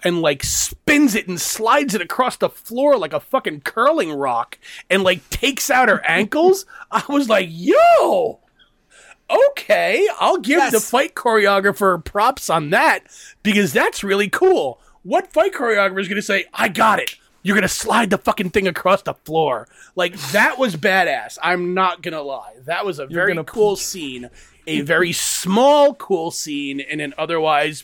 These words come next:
Speaker 1: pretty terrible movie.
Speaker 2: Ch-, use a chainsaw like a Skip It.
Speaker 1: It, literally, like a bolo, like, around her leg. It just, like, <laughs> it was like,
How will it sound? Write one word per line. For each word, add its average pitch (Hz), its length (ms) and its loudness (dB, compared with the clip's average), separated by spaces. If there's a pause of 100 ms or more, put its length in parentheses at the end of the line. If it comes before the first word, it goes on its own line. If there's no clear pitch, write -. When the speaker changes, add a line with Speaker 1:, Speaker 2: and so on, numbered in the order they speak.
(100)
Speaker 1:
pretty - 640 -12
terrible 147 540 -4
movie. 120 580 -14 (260)
Speaker 2:
Ch-, - 220 -10
use 180 240 -8
a 151 80 -4
chainsaw 170 680 -8
like 147 200 -6
a 117 60 -10
Skip - 440 -12
It. 123 180 -14 (280)
Speaker 1:
It, 247 200 -2
literally, 381 840 4
like 269 160 0
a 226 80 2
bolo, 277 720 4
like, 190 180 2
around 294 240 4
her 269 100 4
leg. 294 240 2
It 196 80 -2
just, 190 140 -6
like, 165 180 0
<laughs> 226 1500 2
it 185 120 -4
was 190 120 -6
like, 170 160 -2